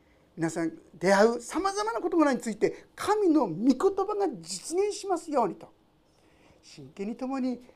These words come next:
祈っていければな。そして年の終わりに、神様はこんなに恵みを注いでくださった、そんな証を共に分かち合うことができたらな、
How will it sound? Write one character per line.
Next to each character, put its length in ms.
祈 140
っ 60
て 160
い 60
け 120
れ 80
ば 120
な。 80
そ 80
し 80
て 320
年 220
の 120
終 60
わ 80
り 80
に、 220
神 160
様 180
は 60
こ 320
ん 40
な 140
に 300
恵 140
み 160
を 240
注 320
い 60
で 80
く 80
だ 100
さ 120
っ 120
た、 180
そ 80
ん 60
な 100
証 400
を 160
共 180
に 100
分 80
か 140
ち 120
合 40
う 40
こ 80
と 80
が 100
で 120
き 80
た 80
ら 140
な、 200